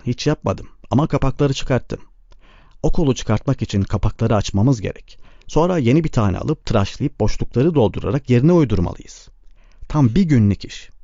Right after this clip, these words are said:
"Yeni parçayı da ancak son geçtiğimiz kasabadan, Santa Rosa'dan alabiliriz." "Albuquerque'ye yüz kilometre ileride." "Ey Tanrım, yarın pazar, yarın hiçbir şey yapamayız." Aile sessizce onları dinliyordu.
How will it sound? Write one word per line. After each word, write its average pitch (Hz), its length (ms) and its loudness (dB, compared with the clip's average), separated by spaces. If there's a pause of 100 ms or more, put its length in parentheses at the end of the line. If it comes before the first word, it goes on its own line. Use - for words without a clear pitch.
(480)
"Yeni 127 200 0
parçayı 107 400 2
da 113 80 2
ancak 117 300 2
son 156 280 2
geçtiğimiz 117 480 0
kasabadan, 110 600 0 (200)
Santa 123 320 2
Rosa'dan 127 380 4
alabiliriz." 90 640 -2 (840)
"Albuquerque'ye 139 800 2
yüz 147 220 -2
kilometre 120 480 2
ileride." 104 440 -2 (600)
"Ey 92 140 -2
Tanrım, 80 400 -6 (100)
yarın 143 240 0
pazar, 117 640 0
yarın 120 200 0
hiçbir 151 240 -4
şey 180 160 -6
yapamayız." - 640 -2 (960)
Aile 135 280 0
sessizce 135 760 -2
onları 117 420 2
dinliyordu. - 500 -6